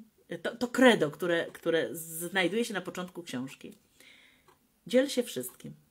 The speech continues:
Graj uczciwie.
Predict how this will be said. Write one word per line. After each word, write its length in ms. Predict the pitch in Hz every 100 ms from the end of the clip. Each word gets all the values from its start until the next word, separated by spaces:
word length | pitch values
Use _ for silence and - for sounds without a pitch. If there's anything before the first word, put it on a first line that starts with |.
| _ _ _ _ _ _ _ _ _ _ _ _ _ _ _ -
Graj 400 | 170 160 156 -
uczciwie. 520 | 120 - - 143 139